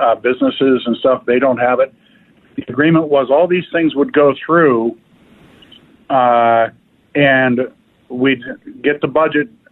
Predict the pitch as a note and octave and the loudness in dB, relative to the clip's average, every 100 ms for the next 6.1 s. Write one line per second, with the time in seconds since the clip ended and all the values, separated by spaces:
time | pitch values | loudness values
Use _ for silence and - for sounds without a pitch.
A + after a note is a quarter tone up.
0 | B2+ B2+ B2 B2 C3 B2+ C3 C3 B2+ C#3 | -6 -2 0 0 -2 -2 0 2 2 0
1 | - C#3 B2 B2+ A#2+ C3+ - C#3 C3 C3 | 0 -2 -2 -4 -2 0 0 0 0 0
2 | B2+ A#2 C3 C3+ C3 - - B2 - A#2+ | -2 -2 0 0 -2 -4 -2 -2 0 0
3 | A#2 B2 A#2 A#2 A#2 A#2 A#2+ A#2 C3 C3+ | 0 -2 0 2 4 2 -4 -2 -2 0
4 | C3+ C3 C3+ B2 A#2+ C3 B2+ - B2 - | 0 0 -4 -6 0 0 0 -4 -8 -2
5 | C3 C3+ - C#3 C3 B2 C3 B2 - A2+ | -2 -2 -2 0 0 2 2 2 0 0
6 | A2+ | -2